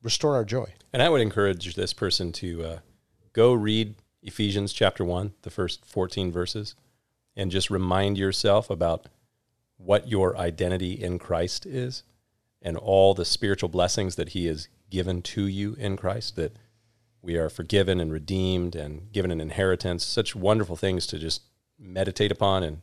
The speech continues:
Speaker 2: and dwell upon there in Ephesians chapter one are really important.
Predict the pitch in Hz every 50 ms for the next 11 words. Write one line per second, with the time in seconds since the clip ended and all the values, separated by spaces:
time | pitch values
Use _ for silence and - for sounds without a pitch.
0 | _ _ - 82 80 76 - 85 85 87 90 87 - 92 92 90 95 - _ _
1 | _ _ _ _ _ _ _ _ - 85 85 85 82 80 - - 87 82 82 78
2 | - - 80 - - 87 90 85 80 82 85 82 80 78 - 98 92 82 - -